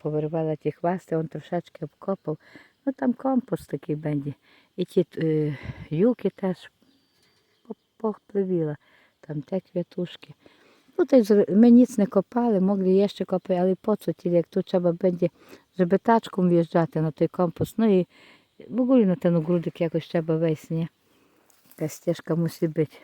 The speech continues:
Ну, тут є ще тілі землі, пустує у мені, кохані мої. Треба і можна ка-, кабачки, бурак, мархевку, бурачки могли б. Можна би було посадити трошки землячку. Ну, з тим же тут, і, кохані мої, он попідпирав тими стовпами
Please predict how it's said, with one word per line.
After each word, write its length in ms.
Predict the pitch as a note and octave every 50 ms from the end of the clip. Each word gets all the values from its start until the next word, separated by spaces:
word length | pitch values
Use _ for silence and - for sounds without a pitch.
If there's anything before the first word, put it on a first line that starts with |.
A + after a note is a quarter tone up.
| _
Ну, 120 | - F#3+ F3
тут 220 | - G#3 F#3+ -
є 200 | F#3 F3+ F3+ F3+
ще 160 | - - F3
тілі 340 | E3+ - - F#3+ F3 E3+ E3
землі, 400 | D#3+ E3 F3+ F#3 F3+ F3 F3 E3 _ _ _ _ _ _ _ _ _
пустує 540 | - F3+ - - - - F#3+ F#3 E3+ E3 - -
у 80 | F3
мені, 180 | E3+ D#3+ D#3 D3+
кохані 480 | - - D3+ - - D#3+ D3+ D#3 D#3+
мої. 240 | D#3+ D3+ D#3+ D#3 C#3 - _ _ _ _ _ _ _ _ _ _ _ _ _ _ _ - - - - -
Треба 300 | - F#3 E3+ E3 E3 -
і 260 | - D3 D3 C#3+ C#3 - -
можна 280 | - F3 F3 D#3 E3 D#3
ка-, 180 | - - C#3+ -
кабачки, 680 | - - D3 - D3+ - - - - - A3+ G#3+ G3+ F#3+ - - _ - -
бурак, 640 | F3 D#3 C#3+ D3 D3+ E3+ G3 G3 F#3 D#3+ - - -
мархевку, 720 | D#3 D3+ D3+ C#3+ - - - G#3 G3+ F#3 F3 _ _ - D#3+
бурачки 560 | D3 D#3+ D#3 F#3 G3 F3+ - - - - F3+
могли 280 | F3+ F3 E3+ E3+ E3+
б. 60 | E3 E3 _ _ _ _ _ - - - _ _ _ -
Можна 160 | F3+ E3+ E3
би 140 | D#3+ E3 D#3+
було 280 | D#3+ E3 E3+ E3 E3 D#3
посадити 580 | _ - E3+ - - - F3+ F3 E3 - D#3+
трошки 440 | - - - D3 - - _ - D#3
землячку. 600 | D3 D#3 D#3 E3 F#3 G3 F#3 - - - - E3+ - - - - - - _ _ _ -
Ну, 80 | C#4+
з 80 | C4+ -
тим 180 | - E4 D4
же 100 | C4 C4+
тут, 240 | B3+ - C#4+ B3+ -
і, 60 | B3+
кохані 400 | - - A#3+ - - B3 A#3 A3+
мої, 260 | A3 A3 A3+ A3 G#3+ G3+
он 140 | - A3 A3
попідпирав 720 | G#3+ - G#3 G3 - - G3+ - _ - G#3+ A3+ B3+ B3+ G#3
тими 280 | _ - F#3 F3 E3+
стовпами 640 | - - _ - E3+ - _ - E3 D#3 D3+ D3+ D3